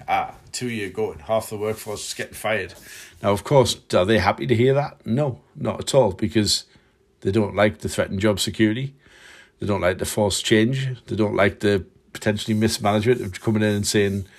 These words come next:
you know, and one of the lines is, "If you don't sell, you'll be shining my shoes."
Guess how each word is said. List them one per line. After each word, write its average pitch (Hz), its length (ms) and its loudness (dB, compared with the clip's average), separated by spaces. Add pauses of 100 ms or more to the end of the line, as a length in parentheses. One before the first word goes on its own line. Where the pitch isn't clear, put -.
(520)
you 95 100 -4
know, 98 300 0
and 107 120 -2
one 110 120 6
of 101 60 -2
the 98 60 0
lines 101 300 4
is, - 680 0
"If - 100 -20
you 107 80 -4
don't 104 200 2
sell, 107 260 4
you'll 110 100 6
be 101 60 0
shining 101 340 0
my 95 100 0
shoes." 123 420 2